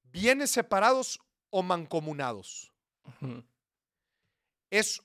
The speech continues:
Speaker 1: una, es un episodio de Dimes y Billetes con un abogado matrimonial.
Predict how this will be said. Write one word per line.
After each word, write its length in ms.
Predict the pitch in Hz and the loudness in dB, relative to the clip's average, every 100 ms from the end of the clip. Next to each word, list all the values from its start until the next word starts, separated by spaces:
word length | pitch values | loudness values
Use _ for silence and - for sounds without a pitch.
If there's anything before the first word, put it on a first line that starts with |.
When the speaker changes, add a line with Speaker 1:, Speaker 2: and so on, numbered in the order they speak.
| - | -6
Speaker 1:
una, 380 | 180 202 208 - | -4 -2 -4 -2
es 220 | 175 - | -4 -2
un 80 | 202 | -4
episodio 360 | 175 165 190 | -6 -4 0
de 40 | 190 | 0
Dimes 280 | 190 196 - | 0 -6 -8
y 40 | |
Billetes 540 | 151 165 185 208 190 - _ | -4 -4 -4 -6 -8 -12 _
con 220 | - 151 | -6 -4
un 180 | 180 202 - | -6 -8 0
abogado 480 | 170 156 156 196 | 0 2 0 0
matrimonial. 800 | 214 202 196 202 170 165 160 196 | 0 -2 0 -2 -2 -2 -2 -4